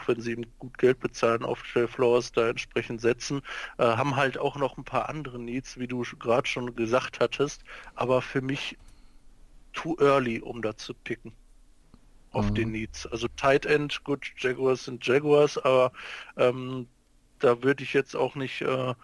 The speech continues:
Speaker 1: äh, zwangsläufig einen Noah Fant oder so da neu nehmen. Das macht wenig Sinn. Cornerback, äh, könnten sie noch was tun, aber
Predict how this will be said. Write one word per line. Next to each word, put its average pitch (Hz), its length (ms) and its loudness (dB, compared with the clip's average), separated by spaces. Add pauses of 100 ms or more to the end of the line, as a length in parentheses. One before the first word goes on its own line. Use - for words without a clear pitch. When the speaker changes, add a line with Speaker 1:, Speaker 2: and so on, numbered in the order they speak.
(340)
Speaker 1:
äh, 127 220 2
zwangsläufig 131 840 0
einen 127 100 -6
Noah 123 180 4
Fant 135 340 2
oder 131 240 4
so 131 260 4
da 127 160 2
neu 127 220 0
nehmen. 131 360 -4
Das 123 160 2
macht - 260 -2
wenig 131 240 -4
Sinn. 123 240 -4
Cornerback, 135 800 2
äh, 131 240 4 (500)
könnten 131 320 -6
sie 123 120 -4
noch 127 200 0
was 123 160 4
tun, 131 320 -8
aber 120 440 4